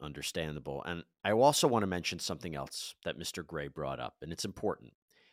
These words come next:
And that is the intense criticism that has been leveled at the Goncalves family, particularly Mister Goncalves. Because what we've been seeing online and even on media outlets are people taking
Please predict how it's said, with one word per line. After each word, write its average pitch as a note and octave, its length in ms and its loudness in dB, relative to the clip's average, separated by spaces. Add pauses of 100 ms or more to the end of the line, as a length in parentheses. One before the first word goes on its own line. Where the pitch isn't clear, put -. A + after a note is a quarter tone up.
(120)
And G2+ 120 2
that C#3 140 8
is D#3 140 2
the C3 140 4
intense B2 580 0
criticism D#2 720 -2
that D2+ 160 -2
has E2 180 -4
been E2+ 180 -6
leveled F2 460 4
at D#2 140 -6
the D#2+ 80 -8
Goncalves D#2 680 0
family, C#2+ 300 -4
particularly F2 440 -6
Mister D2+ 280 -6
Goncalves. D2 720 0
Because G2+ 240 2
what D3+ 180 10
we've F#3+ 160 4
been B2 140 -2
seeing A2 340 4
online F2 580 2
and D#2+ 120 -4
even C#3+ 320 2
on F#2 180 4
media G#2 320 4
outlets C#2+ 480 -2
are E2+ 80 -2
people - 380 -6
taking F#2 420 -4